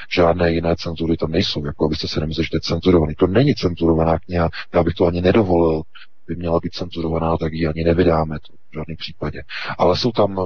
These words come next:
upravená vlastně t-, t-, tady ta dvě slova, jsou tam vlastně upravená, nebo spojení je tam upraveno, takže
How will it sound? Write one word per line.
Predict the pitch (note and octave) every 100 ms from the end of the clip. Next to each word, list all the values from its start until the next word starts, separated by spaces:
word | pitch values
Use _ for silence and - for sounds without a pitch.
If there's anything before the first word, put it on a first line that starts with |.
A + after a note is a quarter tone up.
| -
upravená | B2 - A2 G2+ G2 F2+
vlastně | F2+ - F2+
t-, | F2 E2
t-, | - E2
tady | - F#2+
ta | F2
dvě | D#2+ E2+
slova, | - - G2+ G2 F#2
jsou | - E2+
tam | E2
vlastně | E2 - E2+
upravená, | - F2+ E2 E2 D#2+ D#2+ - - - - F2
nebo | D#2+ -
spojení | - F2 E2+ E2+
je | D#2
tam | D#2 D#2 -
upraveno, | E2+ D#2 D2+ C#2+ C#2
takže | D2 D2